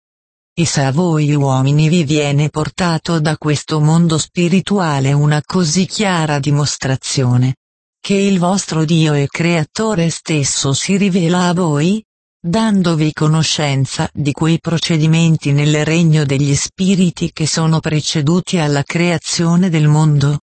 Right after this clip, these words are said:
allora queste rivelazioni vi devono indurre a cercare il contatto con il regno, che si trova al di fuori di quello terreno,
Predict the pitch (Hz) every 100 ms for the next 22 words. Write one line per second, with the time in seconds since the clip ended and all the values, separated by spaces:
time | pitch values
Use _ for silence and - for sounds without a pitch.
0 | _ - 185 180 175 170 151 - 147 143
1 | - 143 143 156 151 - - 147 147 151
2 | 151 139 160 160 156 151 147 147 190 202
3 | 175 160 160 156 143 175 180 185 156 139
4 | - 147 - 175 160 151 - 147 143 139
5 | 156 160 143 147 - _ _ _ - 196
6 | - 190 214 202 185 180 156 147 160 -
7 | 175 160 143 135 156 - 208 208 190 185
8 | 190 185 160 156 151 147